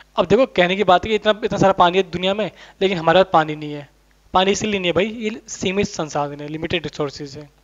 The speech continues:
ठीक है। समुद्र का पानी यूज़ नहीं कर सकते। आप समुद्र का पानी पीकर बताना मुझे, फिर मैं पूछूंगा आपसे कि मैं सही कह रहा था, गलत कह रहा था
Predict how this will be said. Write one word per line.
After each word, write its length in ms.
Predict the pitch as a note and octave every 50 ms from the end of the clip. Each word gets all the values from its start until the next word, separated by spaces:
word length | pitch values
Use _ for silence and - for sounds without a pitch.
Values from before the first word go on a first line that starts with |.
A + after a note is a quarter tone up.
| _ _ _ _ _ -
ठीक 100 | G3 A3+
है। 60 | B3+ - - - _ _ -
समुद्र 300 | - F3+ F3+ F#3 F#3 G3
का 60 | G3 G3
पानी 200 | G3 F#3 G3 G#3+
यूज़ 220 | G3 F#3 F#3 E3 F#3+
नहीं 100 | G3+ F#3
कर 60 | D3+
सकते। 320 | - C#3 - _ - C#3+ - _ _ _ _ _ _ _ _ _ _ _ _ _ _ _ -
आप 120 | F#3 E3+
समुद्र 260 | E3 - F#3+ F#3 F#3 F#3+
का 80 | G3
पानी 160 | F#3 F#3+ G3 F#3+
पीकर 260 | - F#3+ E3+ F#3 F#3+
बताना 260 | D#3+ - D3+ D3 D3+
मुझे, 280 | D3 C#3+ C3+ D3 D3+ D3+ _ -
फिर 160 | - F3 E3
मैं 80 | F3 F3+
पूछूंगा 300 | E3+ D3+ - E3 D#3 D#3
आपसे 260 | D#3 - - - F#3+ F#3 _ - - - - _ -
कि 120 | F3+ E3+
मैं 460 | E3 - - F#3+ E3 E3+ E3+ D#3+ E3+
सही 200 | D#3+ - E3 D#3+
कह 80 | D3 D#3+
रहा 80 | D3+ D#3
था, 100 | E3+ D3+
गलत 180 | D#3 C#3+ -
कह 100 | - D3
रहा 120 | C3+ C3 -
था 140 | C#3+ C3